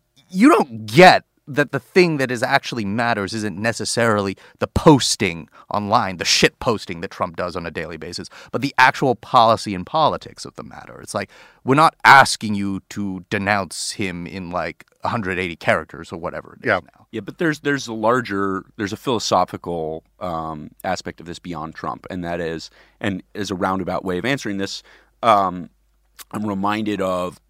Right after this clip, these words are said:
Speaker 3: in, like, twenty fifteen and twenty sixteen when Trump first started, uh, sort of ascending,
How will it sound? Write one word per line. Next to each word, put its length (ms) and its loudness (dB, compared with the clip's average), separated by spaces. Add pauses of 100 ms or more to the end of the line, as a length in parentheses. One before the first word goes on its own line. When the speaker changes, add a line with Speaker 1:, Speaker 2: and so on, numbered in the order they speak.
Speaker 3:
in, 380 -4
like, 160 -4
twenty 200 -4
fifteen 380 -6
and 80 -6
twenty 220 -4
sixteen 440 -8
when 140 -10
Trump 260 -10
first 320 -10
started, 400 -6 (600)
uh, 160 -2
sort 180 -10
of 80 -12
ascending, 600 -6